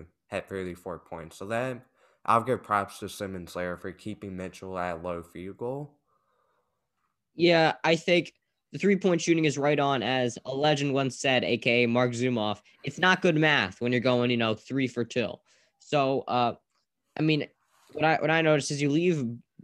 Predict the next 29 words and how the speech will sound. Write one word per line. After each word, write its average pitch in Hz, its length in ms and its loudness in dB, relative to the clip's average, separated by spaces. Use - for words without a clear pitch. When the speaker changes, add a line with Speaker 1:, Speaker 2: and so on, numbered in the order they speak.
Speaker 2:
uh, 113 300 0
Bojan 123 680 2
wide, 113 380 0
wide 120 240 2
open 120 240 -2
for 110 160 -6
three. 120 340 -4
And 156 100 0
it's 156 100 -2
kinda 254 340 0
like 202 260 2
you, 170 100 4
you 160 200 0
notice 160 340 2
that 151 140 0
they're 143 100 -2
trying 151 320 -4
to 123 60 0
bet, 127 240 -2
like, 113 240 -4
"Hey, 156 440 6
he's 135 280 2
gonna 151 220 2
miss 127 200 0
it 117 80 -2
at 101 160 -2
some 139 300 -2
point, 101 320 -4
right?" 107 400 -2